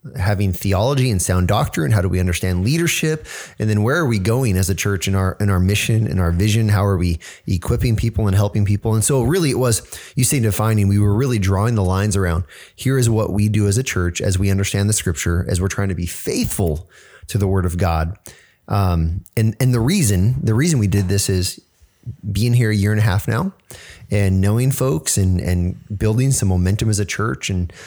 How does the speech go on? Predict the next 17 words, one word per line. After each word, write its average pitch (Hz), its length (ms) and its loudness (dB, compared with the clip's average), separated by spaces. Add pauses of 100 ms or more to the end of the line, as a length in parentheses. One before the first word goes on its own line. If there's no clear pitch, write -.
(300)
kinda 214 240 -2
just 127 220 2
sensing 123 280 0
it, 98 160 0
it 113 60 0
was 107 160 2
time 110 300 0
for 101 160 0
us 104 120 0
to - 80 -2
make 95 160 0
sure 101 240 -2
that 101 140 0
we're 92 160 0
being 95 320 2
very 101 200 0
transparent 98 720 -2